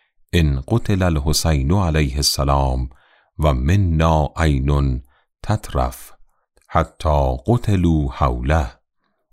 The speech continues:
انتها. بر ایشان امان داده شده و اموال داده شد. از قبول آن امتناع نموده و گفتند: «ما در نزد رسول خدا صلی الله علیه و آله و سلم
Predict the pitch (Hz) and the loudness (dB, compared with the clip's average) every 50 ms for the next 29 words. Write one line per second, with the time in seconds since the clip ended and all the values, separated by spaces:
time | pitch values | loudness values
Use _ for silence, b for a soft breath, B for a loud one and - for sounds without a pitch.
0 | _ _ - 95 87 65 64 - - 65 - 69 62 60 65 - - - - _ | _ _ 0 0 0 0 -2 -4 -6 -6 -4 -4 -6 -6 -8 -12 -16 -20 -20 _
1 | _ _ _ _ _ - 95 90 80 - 92 90 85 - - 117 123 123 120 117 | _ _ _ _ _ 0 0 0 0 2 0 0 2 2 2 2 4 4 2 0
2 | - - - 92 90 95 113 123 113 101 82 85 78 69 65 65 69 - - 73 | -2 -2 0 2 4 4 4 4 2 2 2 2 0 2 0 -2 -4 -4 -2 -2
3 | 67 67 69 64 62 58 60 - b b b b b b b b - 73 76 - | -2 0 -2 -2 -2 -4 -8 -10 b b b b b b b b -2 -2 -2 -2
4 | - - 80 69 62 60 62 76 95 110 110 101 87 71 - 71 71 67 64 62 | -2 -2 -2 0 0 0 0 0 0 2 2 0 0 0 0 0 0 0 0 -2
5 | 69 65 - - 65 64 - - - - _ _ _ _ _ _ _ _ _ _ | -4 -6 -4 -6 -6 -8 -8 -12 -20 -20 _ _ _ _ _ _ _ _ _ _
6 | _ _ _ - 95 92 - - 104 101 117 135 131 117 117 107 113 113 113 110 | _ _ _ 2 2 2 2 2 0 2 2 2 2 2 2 2 4 4 4 2
7 | 110 - - 92 90 85 - - 87 98 110 113 107 - - 92 92 95 92 90 | 2 2 2 2 2 2 0 0 2 2 2 2 0 0 0 2 2 4 2 2
8 | 87 82 87 85 85 85 85 82 73 73 69 64 62 - 85 87 - - - 101 | 0 0 2 2 2 2 2 0 0 0 0 0 0 -2 -2 -2 0 -2 0 2
9 | 101 101 101 101 101 101 - _ _ _ _ _ _ _ _ _ _ _ _ _ | 2 2 2 0 0 -4 -8 _ _ _ _ _ _ _ _ _ _ _ _ _
10 | _ _ - 85 92 110 123 127 123 113 104 101 95 82 78 80 92 113 107 95 | _ _ 0 2 4 4 4 2 2 2 2 2 2 2 2 2 2 2 0 0
11 | 92 98 95 92 90 - - - 90 87 82 80 - - 78 71 87 92 98 98 | 0 0 2 2 0 0 -2 -4 -2 0 0 0 0 -2 0 0 2 2 2 0
12 | 98 95 - - 90 78 67 67 80 92 90 82 85 80 78 76 73 80 - 78 | -2 -2 -2 0 0 0 0 0 -2 -2 0 0 0 2 0 0 0 -2 -2 -2
13 | 76 73 76 73 69 67 78 76 69 69 - - 71 71 65 67 69 73 73 69 | 0 0 0 0 0 0 -2 0 0 0 0 0 0 -2 -2 -2 -2 -2 -2 -2
14 | 64 64 64 - - 76 64 60 64 76 87 98 107 107 | -2 -2 -4 -2 -2 -2 -2 0 0 0 2 2 0 0